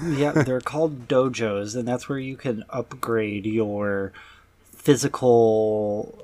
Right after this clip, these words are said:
Speaker 1: attacks and moves and health, like, depending on how many crystals you wanna cash in.
Speaker 2: Which I definitely took advantage of. I had
Speaker 1: I think I unlocked all of them except for the second health upgrade, which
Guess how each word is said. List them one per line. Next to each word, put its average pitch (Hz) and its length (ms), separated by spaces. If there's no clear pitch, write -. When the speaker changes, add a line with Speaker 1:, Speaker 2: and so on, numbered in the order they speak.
Speaker 1:
attacks - 760
and 127 300
moves 110 680
and 113 320
health, - 560
like, 110 300
depending 113 340
on 107 100
how 104 200
many 107 220
crystals 104 680
you 107 120
wanna 98 240
cash 104 460
in. 104 240
Speaker 2:
Which 92 280
I 95 380
definitely 92 360
took - 180
advantage 87 420
of. 80 340
I 90 260
had 85 360
Speaker 1:
I 131 140
think 147 280
I 147 160
unlocked 123 500
all 123 260
of 127 140
them 139 220
except 123 360
for 120 240
the 110 140
second 113 540
health 107 360
upgrade, 113 500
which 117 320